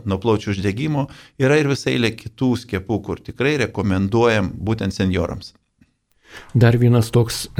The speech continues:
Speaker 2: klausimas. Daugelis žmonių šiuo metu yra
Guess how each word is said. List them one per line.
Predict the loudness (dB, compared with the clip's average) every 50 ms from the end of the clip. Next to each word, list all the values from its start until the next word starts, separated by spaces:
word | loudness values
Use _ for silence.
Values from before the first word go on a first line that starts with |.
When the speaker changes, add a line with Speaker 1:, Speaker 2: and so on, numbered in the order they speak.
| -4 -4 0
Speaker 2:
klausimas. | 2 4 6 6 6 4 4 4 4 4 2 0 -4 -10 -18 -20 -20 -20 -20 _ _ _ _ _ -14 -14 -14 -12 -6 -2
Daugelis | 2 4 4 4 4 4 4 4 4 4 4
žmonių | 2 2 2 4 2 2 0
šiuo | 0 0 0 2
metu | 2 2 2 2 2 4
yra | 4 4 4 2